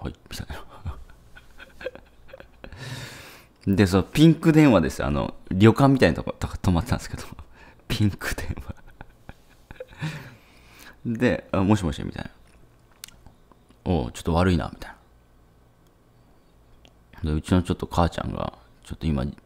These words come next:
と自殺図って、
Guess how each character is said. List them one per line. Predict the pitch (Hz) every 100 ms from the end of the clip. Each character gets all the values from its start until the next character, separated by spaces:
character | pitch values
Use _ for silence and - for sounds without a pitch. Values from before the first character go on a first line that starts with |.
| _ - -
と | - -
自 | -
殺 | - 80 - 78 - - _ _ _ _ _ - - _ _ -
図 | - 78
っ | 85 -
て、 | -